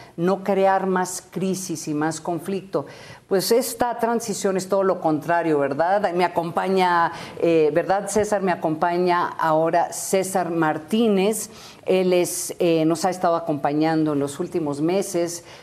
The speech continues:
mientras estábamos ani-, analizando este proceso electoral. Él es parte del Lincoln Project. Y de nuevo, explícale al auditorio qué es el Lincoln Project y el papel que jugó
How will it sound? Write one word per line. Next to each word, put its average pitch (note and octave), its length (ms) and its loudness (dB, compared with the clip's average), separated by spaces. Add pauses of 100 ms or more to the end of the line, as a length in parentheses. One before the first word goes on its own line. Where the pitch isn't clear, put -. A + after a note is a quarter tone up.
mientras D3+ 460 -2
estábamos E3 580 -2
ani-, C#3+ 320 0
analizando D3+ 640 -2
este D#3 200 -2
proceso D#3 760 -2 (360)
electoral. E3+ 1080 2 (300)
Él F3+ 460 2
es F3+ 380 2
parte F#3+ 480 -2
del E3 220 0
Lincoln G3 380 0
Project. C4 560 0
Y C4+ 120 2
de C4+ 180 0
nuevo, D#4+ 480 4
explícale D4+ 640 0
al G#3+ 100 2
auditorio A#3+ 560 0
qué C#4 100 2
es C#4 140 -2
el C4+ 80 2
Lincoln B3+ 380 0
Project A3+ 480 0
y - 20 2
el E3 80 -2
papel G3+ 420 -2
que A#3 120 -2
jugó F#3+ 440 0